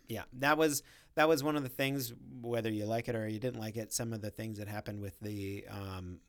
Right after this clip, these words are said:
like, not just the actual fiscal stimulus, but the other things that we did during the Great Recession, like, when the cra-,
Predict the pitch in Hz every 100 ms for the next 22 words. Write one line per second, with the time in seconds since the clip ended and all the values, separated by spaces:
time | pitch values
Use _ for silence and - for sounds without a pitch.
0 | - 104 95 - 120 135 123 131 123 -
1 | 113 107 101 101 - 107 - 101 - 135
2 | - 127 135 131 127 123 - 110 104 117
3 | 117 117 117 113 110 110 117 107 101 110
4 | 104 104 101 95 95 95 107 101 101 117
5 | - 113 107 95 98 90 87 - 113